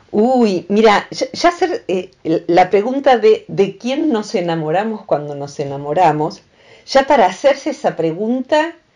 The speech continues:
que es la que nos hace nuestra escuchante, es que la persona tiene trabajo sobre sí.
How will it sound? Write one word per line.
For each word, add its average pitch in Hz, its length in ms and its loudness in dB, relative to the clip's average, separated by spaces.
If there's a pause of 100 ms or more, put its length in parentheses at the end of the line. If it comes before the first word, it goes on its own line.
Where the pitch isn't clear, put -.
(200)
que 165 120 0
es 165 80 0
la 175 140 2
que 160 100 -4
nos 147 220 -4
hace 196 200 -2
nuestra 151 220 -4
escuchante, 180 840 -4 (600)
es 196 140 -4
que 262 360 -4
la 180 260 0
persona 269 800 -2 (840)
tiene 220 280 2
trabajo 160 440 0
sobre 147 360 -4
sí. 147 340 -8